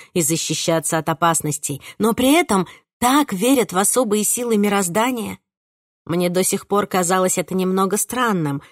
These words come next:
но теперь я вдруг осознала, что их вера — уже успела стать моей. Поэтому,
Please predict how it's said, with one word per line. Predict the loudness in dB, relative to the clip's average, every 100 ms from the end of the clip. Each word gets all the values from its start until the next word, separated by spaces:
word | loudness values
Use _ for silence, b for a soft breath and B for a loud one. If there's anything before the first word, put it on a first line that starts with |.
| b _ _ _ -6
но | -4
теперь | -4 -4 -4 -2 -2
я | 0 -2
вдруг | -2 -2 -2
осознала, | -2 -2 -2 -2 0 -2 -2
что | -4 -2
их | -2 -2
вера — | -4 -2 -2 -4 -8 _ _ _ -4
уже | -2 0 2
успела | 2 0 -2 -4 -2
стать | -4 -4 -6 -4
моей. | -4 -4 -4 -4 -6 -10 _ _ _ B B
Поэтому, | 0 2 4 2 2